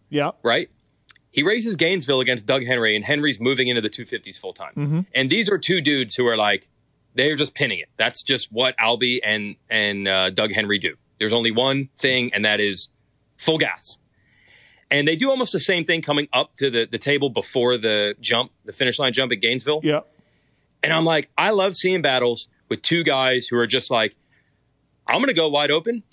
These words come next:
Speaker 2: Are you gonna go wide open? All right, cool, 'cause I'm still going wide open." Like, two guys who
Speaker 1: Yeah.
Speaker 2: do not care. And that is watching Stu and Trey battle here.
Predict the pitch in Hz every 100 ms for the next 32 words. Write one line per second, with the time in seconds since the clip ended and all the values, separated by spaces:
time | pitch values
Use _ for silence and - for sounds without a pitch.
0 | - 120 147 202 214 220 220 240 247 302
1 | 165 156 160 - 175 147 139 165 165 -
2 | 170 156 156 147 139 117 85 123 - 135
3 | 139 208 220 190 180 156 135 135 127 151
4 | 151 139 127 - 113 90 - 104 113 139
5 | 151 139 131 131 - 117 - 127 120 110
6 | 113 98 87 85 80